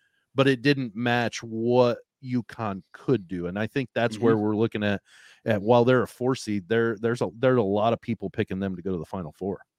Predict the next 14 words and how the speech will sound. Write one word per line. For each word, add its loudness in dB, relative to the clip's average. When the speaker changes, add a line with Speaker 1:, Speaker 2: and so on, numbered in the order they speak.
Speaker 2:
Uh, 2
and 6
I 8
was 4
one 0
of -6
them. -6
I, 8
I 8
believe 0
in 0
the 0
backcourt, 0
but, 0